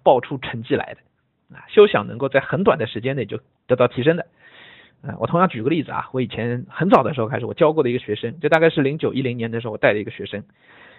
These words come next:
呃，那孩子呢，就一直是就所谓理科头脑嘛，一个男孩子啊，来找我们呢，也就是这个语文不太好啊，找过来的。那么这家，这个，这个孩子呢，我非常喜欢，因为反应非常快啊，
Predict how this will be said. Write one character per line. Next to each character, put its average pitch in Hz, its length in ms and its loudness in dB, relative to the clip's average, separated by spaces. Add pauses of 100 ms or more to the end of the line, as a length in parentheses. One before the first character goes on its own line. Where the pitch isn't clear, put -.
(140)
呃， 127 300 6
那 233 100 10
孩 - 140 6
子 220 100 2
呢， 170 260 10
就 151 200 0
一 147 180 -2
直 185 160 -4
是 156 220 0
就 143 160 -10
所 127 180 -2
谓 156 120 8
理 131 100 2
科 190 180 6
头 147 180 2
脑 135 140 4
嘛， 107 160 -6
一 123 40 -10
个 135 80 -8
男 120 160 -6
孩 131 160 -2
子 - 180 -18
啊， 120 220 -12 (500)
来 135 160 8
找 165 160 10
我 180 140 10
们 139 80 0
呢， 143 80 4
也 127 80 4
就 147 160 2
是 127 240 -4
这 117 120 -6
个 113 220 0
语 120 140 -6
文 135 120 -2
不 143 60 -8
太 147 160 4
好 - 380 -10
啊， 113 300 -16 (100)
找 113 160 -2
过 110 100 0
来 113 160 -2
的。 - 80 -18 (680)
那 139 40 -10
么 143 180 0
这 208 260 4
家， 208 220 8
这 240 140 6
个， 175 180 10
这 233 140 0
个 190 80 6
孩 147 180 2
子 180 80 2
呢， 190 80 4
我 131 120 2
非 220 120 0
常 214 140 2
喜 - 120 -6
欢， 127 180 -4
因 170 60 -2
为 185 60 -6
反 123 160 0
应 180 80 -2
非 233 100 4
常 220 140 2
快 - 300 2 (560)
啊， 104 260 -10